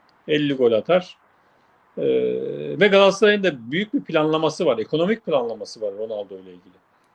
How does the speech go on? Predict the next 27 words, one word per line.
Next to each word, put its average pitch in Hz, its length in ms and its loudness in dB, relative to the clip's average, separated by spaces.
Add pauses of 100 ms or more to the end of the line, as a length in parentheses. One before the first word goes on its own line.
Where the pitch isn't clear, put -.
(200)
Forma 135 280 0
satışından 123 880 -6
tutun 104 360 -8
da, 127 240 0 (500)
e, 120 240 0
loca 135 240 4
gelirlerine 101 680 0
kadar, 98 360 0
sponsorluk 139 800 0
gelirlerine 135 540 4
kadar, 131 480 2
bilet 139 280 -2
gelirleri 117 500 -2
derken 160 400 0 (540)
Ronaldo'ya 143 480 0
belki 120 280 0
yirmi 131 260 -2
milyon 151 320 -2
euro 143 180 0
verirsin 135 380 -6
ama 139 180 -2
yılda 147 400 0
kırk 180 240 -14
milyon 131 280 -4
euro 113 180 -2
kazandırır 98 480 -10
sana. 110 360 -6